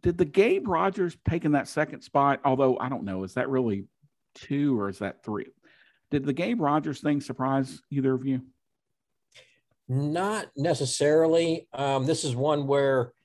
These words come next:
Speaker 2: you know, I did listen to the coaches 'cause they talked highly about, uh, Rogers. You know, he was, I think when he first got here, was a, he was a, a D B, then he moved him to running back, uh, but then they switched into wide receiver. I mean, that tells me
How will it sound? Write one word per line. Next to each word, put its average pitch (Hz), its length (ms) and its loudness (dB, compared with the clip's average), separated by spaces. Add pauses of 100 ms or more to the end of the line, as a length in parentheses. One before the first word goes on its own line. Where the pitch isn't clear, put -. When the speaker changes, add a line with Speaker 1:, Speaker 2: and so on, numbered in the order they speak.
(640)
Speaker 2:
you 127 120 -4
know, 135 80 0
I 117 140 2
did 143 200 0
listen 131 280 0
to 120 100 -8
the 110 80 -2
coaches 110 560 -2
'cause 104 240 -6
they 117 140 2
talked 120 340 0
highly 131 880 -2 (240)
about, 107 520 0
uh, 107 140 2
Rogers. 107 560 0
You 107 140 -6
know, 104 160 0
he 110 100 0
was, 123 440 0 (280)
I - 40 -6
think 165 180 0
when 147 100 4
he 123 40 2
first 135 200 0
got 127 220 2
here, 113 160 0
was 104 180 0
a, 101 140 -2
he 107 120 -4
was 104 180 -4
a, 95 240 -2 (120)
a 101 140 0
D 123 240 0
B, 113 280 2
then 107 160 -2
he 120 80 -2
moved 120 280 -2
him 110 80 -6
to 117 100 -6
running 120 320 2
back, 104 340 0 (440)
uh, 110 240 -2
but 107 100 -6
then 117 140 -4
they 120 100 -2
switched 127 340 -4
into 113 140 -2
wide 110 280 0
receiver. 117 480 -2
I 110 160 0
mean, 117 140 -2
that 120 180 0
tells 147 300 2
me 123 280 -4